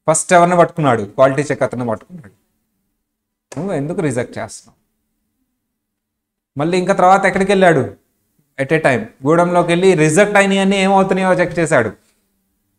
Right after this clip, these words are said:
ఏమవుతున్నాయి, ఎక్కడికి వెళ్తున్నాయి? investigation లాగా చేశాడు. ఎక్కడికి వెళ్తున్నాయి? second hand మార్కెట్లోకి వెళ్తున్నాయి.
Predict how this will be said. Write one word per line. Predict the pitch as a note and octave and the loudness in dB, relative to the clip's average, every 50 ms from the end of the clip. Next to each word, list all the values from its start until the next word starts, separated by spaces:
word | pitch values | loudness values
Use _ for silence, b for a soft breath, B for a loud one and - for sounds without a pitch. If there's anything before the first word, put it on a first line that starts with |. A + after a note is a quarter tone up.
| - | -4
ఏమవుతున్నాయి, | D3+ F3 G3 G#3 G3+ G3+ G3+ G3 G#3 G3 | 0 2 2 2 2 2 0 0 -2 -2
ఎక్కడికి | F3 F#3 F#3+ F3 F#3 | -2 -2 -2 0 0
వెళ్తున్నాయి? | F3+ E3+ - D#3 C#3 A2 - - - _ _ _ _ _ _ _ _ _ _ _ _ _ _ _ _ _ _ - | -2 -2 -2 -4 -4 -6 -6 -10 -18 _ _ _ _ _ _ _ _ _ _ _ _ _ _ _ _ _ _ -8
investigation | C3 C#3+ D#3 D#3 - - D#3+ D3+ D3+ D#3 D#3 D3+ | -6 -4 -4 -4 -4 -4 -2 -2 -2 -2 -4 -2
లాగా | C#3 C#3 C#3 C3+ | 0 0 0 0
చేశాడు. | B2 A#2 - A#2 G#2+ | -2 -4 -6 -8 -8
ఎక్కడికి | G2 - - _ _ _ C3+ _ - D3 C#3+ C#3+ | -10 -12 -16 _ _ _ -16 _ -8 -6 -2 -2
వెళ్తున్నాయి? | C#3+ C3+ C#3 C3 B2+ B2+ | -2 -4 -4 -6 -6 -6
second | B2 - D3 C#3 - D#3 D3 | -6 -8 -10 -8 -8 -8 -6
hand | C#3 C#3 C3+ B2 | -6 -6 -6 -6
మార్కెట్లోకి | A#2+ A#2+ B2 - - C3+ - - A#2+ A2+ G#2 | -4 -4 -6 -6 -8 -12 -8 -6 -6 -6 -6
వెళ్తున్నాయి. | G#2+ F#2+ - - - - _ | -6 -10 -12 -16 -20 -20 _